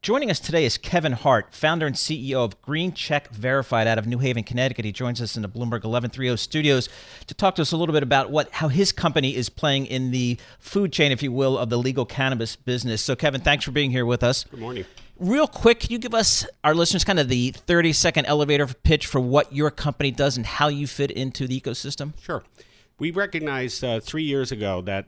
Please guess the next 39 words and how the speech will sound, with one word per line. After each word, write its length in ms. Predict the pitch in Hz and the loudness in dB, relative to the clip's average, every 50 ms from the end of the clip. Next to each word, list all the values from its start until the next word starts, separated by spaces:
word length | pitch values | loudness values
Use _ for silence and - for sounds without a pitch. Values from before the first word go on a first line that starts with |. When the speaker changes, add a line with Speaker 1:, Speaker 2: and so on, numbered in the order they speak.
| _ | _
Speaker 2:
uh, 220 | 120 110 101 98 95 87 - - | -10 -8 -8 -8 -8 -10 -12 -10
you 100 | 117 113 | -8 -6
know, 80 | 104 101 | -6 -6
the 80 | 98 98 | -8 -6
banking 400 | 92 113 120 123 - - 113 92 | -4 -4 -4 -4 -4 -6 -10 -8
for 120 | - 113 | -8 -8
the 40 | 107 | -8
cannabis 460 | - - 113 107 104 92 95 - - | -6 -6 -6 -4 -4 -6 -6 -6 -6
industry 440 | 110 104 98 98 - - - 104 101 | -6 -4 -4 -4 -6 -6 -6 -4 -4
was 220 | 95 95 92 - | -4 -4 -6 -8
believed 340 | - - 104 104 98 95 - | -8 -8 -6 -4 -4 -6 -6
to 40 | - | -8
be 160 | 87 95 95 | -6 -4 -4
illegal, 460 | 90 90 90 90 90 90 82 80 78 80 | -4 -4 -4 -4 -4 -4 -6 -6 -8 -8
and 160 | 87 85 95 | -8 -8 -8
that's 180 | 92 90 - | -8 -8 -8
simply 320 | - - 92 85 - 98 90 | -10 -10 -10 -10 -8 -8 -6
not 220 | 85 85 80 - | -6 -6 -6 -8
true. 320 | - - 113 98 78 69 - - - | -8 -8 -6 -6 -6 -8 -10 -12 -12
It's, 360 | 87 85 80 - - - - | -10 -10 -10 -10 -12 -14 -10
it's 220 | - 92 87 - | -10 -10 -10 -4
legal 380 | 110 127 147 143 110 98 95 95 | -2 -2 -2 -2 -2 -2 -2 -4
within 360 | 98 98 92 - 101 92 90 | -4 -6 -6 -4 -4 -4 -4
the 80 | 92 85 | -4 -6
states 380 | - - 98 87 82 - - | -6 -6 -6 -6 -6 -8 -8
where 140 | - 95 90 | -8 -8 -6
those 220 | 85 87 87 - | -6 -8 -8 -10
programs 500 | - - 95 90 78 90 87 85 85 - | -10 -10 -10 -8 -6 -6 -6 -6 -6 -8
are 160 | 101 90 80 - | -8 -10 -10 -10
compliant, 540 | - 87 78 - - 131 120 90 82 82 | -10 -12 -12 -10 -8 -8 -6 -6 -6 -8
and 120 | 82 98 98 | -8 -6 -6
they're 60 | 101 | -6
recognized 680 | 98 110 107 - - 92 85 82 76 73 73 71 - - | -6 -6 -6 -8 -10 -10 -10 -8 -8 -8 -8 -10 -12 -10
to 100 | - 107 | -10 -8
the 140 | 80 92 92 | -6 -6 -6
number 240 | 85 90 90 85 87 | -6 -6 -6 -6 -6
that 160 | 85 85 87 | -6 -6 -6
you 120 | 80 90 | -6 -8
said. 380 | - - 143 143 117 76 67 | -8 -6 -4 -4 -4 -4 -6